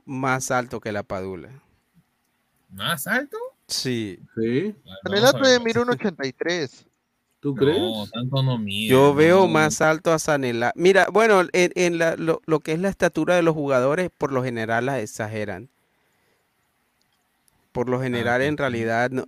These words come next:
Speaker 1: no, son, no, no
Speaker 2: Es
Speaker 1: tienen
Speaker 2: que
Speaker 1: la
Speaker 2: mira,
Speaker 1: altura,
Speaker 2: acá
Speaker 1: pero
Speaker 2: hay una pel-, hay una, hay un, una toma con Lutiger y, y literal Lutiger le lleva más de, más de dos cabezas, ¿no?
Speaker 1: Es que Lu-, Lutiger es alto.
Speaker 2: Un ochenta y nueve mide, tampoco no es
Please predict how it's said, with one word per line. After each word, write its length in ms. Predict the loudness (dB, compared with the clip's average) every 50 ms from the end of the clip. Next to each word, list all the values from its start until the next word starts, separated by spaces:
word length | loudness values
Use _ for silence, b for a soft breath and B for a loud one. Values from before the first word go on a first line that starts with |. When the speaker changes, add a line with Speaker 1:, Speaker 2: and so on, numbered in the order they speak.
| -8
Speaker 1:
no, 300 | -8 -6 -4 -4 -4 -6 -10 -14
son, 280 | -14 -10 -6 -6 -6 -6 -8
no, 280 | -10 -8 -8 -8 -8 -10
no 220 | -8 -8 -8 -8
Speaker 2:
Es 40 | -6
Speaker 1:
tienen 240 | -6 -2 0 0 2
Speaker 2:
que 80 | 2
Speaker 1:
la 80 | 2 2
Speaker 2:
mira, 240 | 4 4 4 4 2
Speaker 1:
altura, 160 | 2 0 -2
Speaker 2:
acá 160 | -2 0 2 2
Speaker 1:
pero 0 |
Speaker 2:
hay 80 | 2
una 160 | 2 0 -2
pel-, 220 | 0 0 -2 -4 -2
hay 240 | 0 0 0 2 0
una, 460 | 0 2 4 6 6 6 4 2 0
hay 160 | 0 0 0
un, 140 | 0 -2 -4 -4 -4 -2 -2 -2 -2 -2 -4 -4 -2
una 180 | 0 0 0
toma 280 | 0 0 0 0 -2 -2
con 280 | -4 -4 -4 -4 -4 -2
Lutiger 500 | -2 -4 -4 -2 -2 -2 -2 -4 -4 -6
y, 340 | -8 -10 -10 -14 -16 -18
y 580 | -20 -20 -20 _ _ _ _ _ _ _ _ -20
literal 360 | -20 -20 -16 -10 -8 -8 -8
Lutiger 280 | -8 -10 -8 -8 -8 -6
le 120 | -6 -6 -6
lleva 200 | -6 -6 -6 -8
más 180 | -8 -8 -8
de, 260 | -8 -8 -8 -8 -10 -10
más 180 | -14 -12 -12 -10
de 100 | -10 -10
dos 160 | -10 -12 -12
cabezas, 640 | -12 -14 -14 -12 -12 -14 -14 -16 -18 -20 _ _ -18
¿no? 160 | -18 -18 -18 _ _ _ _ _ _ _ _ _ _ _ _ _ _ _ _ _ _ -20
Speaker 1:
Es 100 | -20 _
que 160 | _ -12 -10
Lu-, 360 | -8 -8 -8 -8 -10 -10 -12 _
Lutiger 640 | -14 -12 -8 -8 -8 -8 -8 -12 -12 -8 -8 -8 -8
es 160 | -8 -8 -8
alto. 460 | -6 -8 -8 -8 -10 -12 -14 -14 -14 _ _ _ _ _ _ _ _ _ _ _ _ -14
Speaker 2:
Un 100 | -10 -10
ochenta 360 | -8 -4 -4 -4 -4 -4 -8
y 60 | -12
nueve 320 | -12 -12 -10 -8 -8 -8 -8
mide, 380 | -10 -10 -10 -10 -10 -10 -12
tampoco 400 | -14 -16 -18 -14 -14 -12 -12 -10
no 140 | -10 -10 -12
es 60 | -14